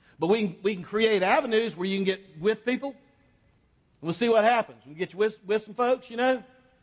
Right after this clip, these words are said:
that love the Lord. But I tell you, the fast track to a relationship in this or any church is to commit to a ministry.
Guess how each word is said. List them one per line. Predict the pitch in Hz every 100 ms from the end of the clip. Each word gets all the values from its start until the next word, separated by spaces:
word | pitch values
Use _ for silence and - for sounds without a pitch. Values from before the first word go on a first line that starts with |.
| _
that | 147
love | 165 175
the | 175
Lord. | 196 220 226 190 - _ _ _ _ _ -
But | 156
I |
tell | - 226 226
you, | 190 165 180 127
the | 147
fast | - 214 247 247 -
track | 240 233 226 -
to | 208 175
a |
relationship | 156 160 190 202 185 156 180 180 151
in | 139
this | 196 247 190
or | 160 185
any | 202 220
church | - 165 120 - - _ _ _ _ _ _ _ _ _ _ _ _
is | 143
to | -
commit | - 143 156 165
to | 160
a | 139
ministry. | 139 143 123 -